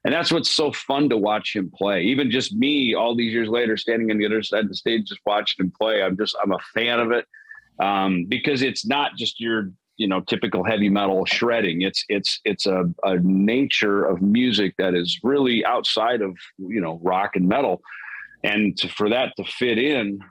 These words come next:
um, to, you know, to, I mean, look, even with Megadeth, when he came in, that established the dichotomy between Dave being this kind of Ted Nugent, Jimmy Page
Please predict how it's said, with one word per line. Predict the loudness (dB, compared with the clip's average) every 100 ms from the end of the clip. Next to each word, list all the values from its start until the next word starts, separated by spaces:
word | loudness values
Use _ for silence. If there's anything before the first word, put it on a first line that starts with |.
| -10
um, | -4 -4 -2 0 0 -2 -8 _ -20 -20 _ _
to, | -4 0 2 4 4 2 0 -4 -16 -4
you | 0
know, | 2 2
to, | 0 0 2 2 2 2
I | 2
mean, | 2
look, | 2 2
even | 2 2
with | 2
Megadeth, | 2 2 0 0
when | 0 0
he | 0 -2
came | -2 -2 0
in, | 2 2 2
that | 2 0
established | 0 -2 0 2 0 0 -4 -6 -10 -14 _ _ -20 -20 _ -2
the | 0
dichotomy | 2 0 0 0 0 0 0 -2
between | -4 -2 0 0 2
Dave | 2 2 0
being | 0 2 2
this | 0
kind | -2 -2 -2
of | -2
Ted | -2 -2 0
Nugent, | 0 0 0 -4
Jimmy | -2 0 0
Page | 0 0 2 2 2 2 -2